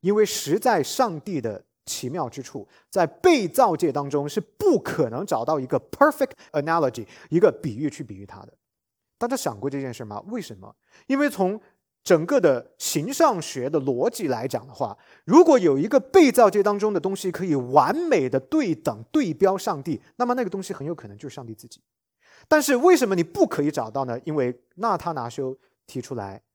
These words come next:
造物主跟被造物是有本质的差别的，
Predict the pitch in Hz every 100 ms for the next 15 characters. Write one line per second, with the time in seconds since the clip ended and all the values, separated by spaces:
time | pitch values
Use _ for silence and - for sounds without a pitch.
0 | _ _ _ _ - 202 165 214 139 113
1 | 104 - 139 156 131 117 117 101 - 131
2 | 104 95 _ 147 123 101 92 95 - 147
3 | 101 - 98 - 71 -